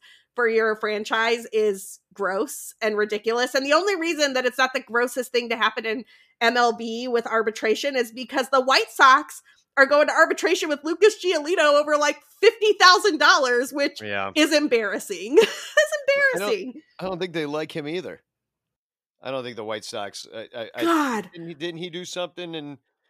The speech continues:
Speaker 2: call out some people? I
Speaker 1: Probably
Speaker 2: believe at
Speaker 1: just
Speaker 2: some
Speaker 1: was
Speaker 2: point.
Speaker 1: awesome. Probably was just, I think he called out La Russa at some point.
Speaker 2: Yeah,
Speaker 1: Lucas
Speaker 2: it was La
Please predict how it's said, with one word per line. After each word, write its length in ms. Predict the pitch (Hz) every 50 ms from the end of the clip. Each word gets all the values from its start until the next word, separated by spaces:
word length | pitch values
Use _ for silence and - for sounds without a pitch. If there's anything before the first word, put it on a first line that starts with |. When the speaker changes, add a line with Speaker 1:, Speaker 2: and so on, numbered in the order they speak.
| _ _ _ -
Speaker 2:
call 280 | - 165 165 160 156 160
out 240 | 160 156 156 -
some 160 | - 170 160 -
people? 540 | - 160 156 - - 160 151 151 151 147
I 100 | 143 143
Speaker 1:
Probably 360 | 127 117 - 254 240 254 240 226
Speaker 2:
believe 160 | 233 226 226
at 60 | 226
Speaker 1:
just 140 | 233 220 196
Speaker 2:
some 100 | 190 - 156 _ -
Speaker 1:
was 260 | 220 233 214 214 -
Speaker 2:
point. 120 | - 214
Speaker 1:
awesome. 540 | 208 214 - - 214 196 202 214 240 240 - _ _ _ _ _
Probably 320 | - 262 233 214 233 233 233
was 120 | 226 -
just, 240 | - 240 - - - -
I 100 | 262 285
think 200 | 302 427 415 453
he 100 | 494 392
called 300 | - - 277 262 262 247
out 160 | 220 220 202 202
La 60 | 202
Russa 280 | 196 190 196 196 - 202 196
at 160 | 190 170 175
some 220 | - 202 190 196
point. 340 | - - 202 190 190 175 - - - - - - _ 123 123
Speaker 2:
Yeah, 140 | 135 135
Speaker 1:
Lucas 200 | 466 - 330 - - -
Speaker 2:
it 420 | - - 494 494 494 508 466 370
was 0 |
La 60 | 349